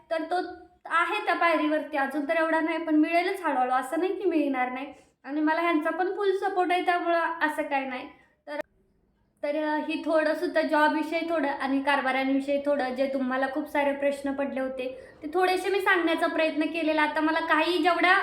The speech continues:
अ, कमेंट आठवत होत्या, जेवढे प्रश्न आठवत होते, तेवढ्याचं मी केलेला आन्सर, कारण खूप घाई गडबडीमध्ये हा व्हिडिओ मी आजचा शूट केलाय. अ, खरं तर मी सगळे प्रश्न लिहून काढूनच, अ,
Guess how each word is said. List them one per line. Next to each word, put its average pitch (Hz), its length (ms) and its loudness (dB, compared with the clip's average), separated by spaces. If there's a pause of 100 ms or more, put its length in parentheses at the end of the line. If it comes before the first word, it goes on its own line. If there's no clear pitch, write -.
(140)
अ, 269 80 0
कमेंट 330 360 0
आठवत 320 320 2
होत्या, 302 240 0
जेवढे 311 260 2
प्रश्न 311 320 -2
आठवत 285 300 0
होते, 285 160 -4
तेवढ्याचं 285 440 0
मी 294 220 -2 (360)
केलेला 294 320 2
आन्सर, 285 280 0
कारण 294 320 0
खूप 359 160 -4
घाई 339 160 4
गडबडीमध्ये 311 580 0
हा 285 160 2
व्हिडिओ 285 280 0
मी 277 120 0
आजचा 277 240 -2
शूट 302 300 -6
केलाय. 277 240 0 (320)
अ, 269 220 2 (120)
खरं 330 200 2
तर 339 60 2
मी 339 240 0
सगळे 349 240 2
प्रश्न 339 320 0
लिहून 330 320 0
काढूनच, 330 460 2
अ, 339 100 4